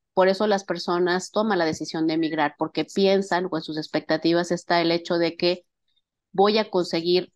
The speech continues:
algo mejor, aunque sea relativamente mejor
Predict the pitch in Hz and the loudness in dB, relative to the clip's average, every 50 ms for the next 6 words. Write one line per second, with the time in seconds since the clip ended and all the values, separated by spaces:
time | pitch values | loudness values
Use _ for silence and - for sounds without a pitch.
0 | _ _ - 185 180 185 190 185 185 180 160 165 - - 156 - 175 175 - - | _ _ 2 4 4 4 4 2 2 0 0 -2 0 -2 -2 0 0 -4 -2 -2
1 | 180 175 - - 208 208 214 208 208 208 - - 185 170 165 165 165 - - 254 | -4 -2 0 0 2 4 4 4 2 2 0 -2 -4 -2 0 -2 -2 -4 -4 -4
2 | 240 202 208 185 180 170 160 160 - 160 160 156 147 - - - 143 - | -2 0 0 -2 -2 -2 -4 -4 -4 -4 -4 -4 -4 -6 -8 -12 -12 -14